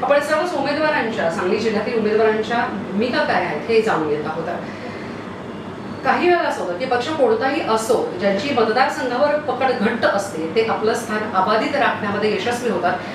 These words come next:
आणि असंच काहीसं आपल्याला म्हणावं लागेल मिरज विधानसभा मतदारसंघातील भाजप महायुतीचे अधिकृत उमेदवार, अ, डॉक्टर सुरेश भाऊ खाडे यांच्याबद्दल. दोन हजार नऊ, दोन हजार चौदा, दोन हजार एकोणीस असे सलग तीन वेळा, जवळजवळ पंधरा वर्ष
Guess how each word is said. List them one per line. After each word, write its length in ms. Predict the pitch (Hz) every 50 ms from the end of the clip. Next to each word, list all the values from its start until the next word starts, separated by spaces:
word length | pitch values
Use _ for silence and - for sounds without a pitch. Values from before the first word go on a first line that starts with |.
| - - - 233
आणि 140 | 254 277 277 - 247
असंच 360 | 240 - 320 320 311 311 302
काहीसं 380 | 269 220 214 226 240 - 262
आपल्याला 240 | 247 247 240 240 226
म्हणावं 300 | 208 202 202 208 208 202
लागेल 320 | - - - 208 220 220 196
मिरज 300 | 208 214 233 254 247 220
विधानसभा 480 | 196 196 190 208 233 247 240 277 285
मतदारसंघातील 920 | 285 254 226 214 208 214 208 208 208 - 190 196 196 202 202 208 214 220 220 - - - - - - - - - -
भाजप 320 | - 202 208 - 240 240
महायुतीचे 680 | 247 214 208 208 208 208 202 202 220 214 208 226 220
अधिकृत 440 | 208 190 190 185 - - 180 185 180
उमेदवार, 400 | 180 196 202 196 220 220 233 233 233 226 - - - - - - - 190
अ, 240 | 185 185 185 185 190
डॉक्टर 140 | 196 196 196
सुरेश 360 | - - 214 214 220 214 214
भाऊ 120 | 202 202 - - -
खाडे 240 | 180 170 180 175 170 196
यांच्याबद्दल. 560 | 196 180 - - 151 160 160 156 160 160 160 160 - - - - - - - - - - - - - - - - -
दोन 200 | 254 269 277 285
हजार 340 | 311 320 339 339 330 339 277
नऊ, 240 | 269 269 269 -
दोन 160 | 208 220 220 214
हजार 240 | 214 214 196 180
चौदा, 380 | - 196 170 175 175 214 220 226
दोन 240 | 214 202 196 190 190
हजार 420 | - 190 196 190 196 202 - -
एकोणीस 560 | 202 196 - - 294 285 - 165 - - -
असे 240 | - 196 - 226 220
सलग 380 | 226 226 226 247 247 - - -
तीन 220 | 311 320 311 -
वेळा, 100 | - -
जवळजवळ 320 | 202 190 190 196 226 226 240
पंधरा 360 | 233 220 208 214 226 285 320
वर्ष 200 | 277 240 214